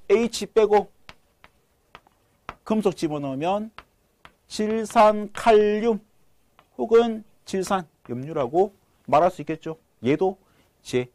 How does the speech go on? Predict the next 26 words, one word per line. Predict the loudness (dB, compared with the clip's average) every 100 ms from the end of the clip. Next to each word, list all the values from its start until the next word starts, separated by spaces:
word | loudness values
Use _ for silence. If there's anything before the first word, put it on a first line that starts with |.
| _
일류 | -8 -4 -4 -4
위험물이라서 | -4 -6 -12 -16 -12 -12 _ _ _ _ _ _ _ -2
육류 | 0 0 -2 0 2 0
위험물에 | 0 0 -2 -8 0 2 2 -2 _ _ _
수소를 | -14 -6 -2 0 0 _
빼고 | 0 2 0 -4 _ _ _
그 | -6
자리에 | -4 -4 -6
금속을 | -6 -4 -4 -4
집어넣으면 | -6 -8 -8 -8 -6 -6 -6 _ _ _
몇 | -6 -4
류 | -6
위험물 | -8 -8
된다? | -12 -14 _ _ _ -18
일류 | -14 -14 -10 -10 -10
위험물 | -14 -14 -16 -18 -18 -20 _
만들 | -16 -12 -12
수 | -14
있기 | -16
때문에 | -14 -14 -12 -12 -12 -12 -14 _ _ _ _ _
암기를 | -2 0 2 2
하실 | 0 -2 -10
때에도 | -8 -6 -4 -6 -8 _ _ _
이렇게 | -14 -10
연관을 | -6 -4 -4 -6
씌워, | -8 -6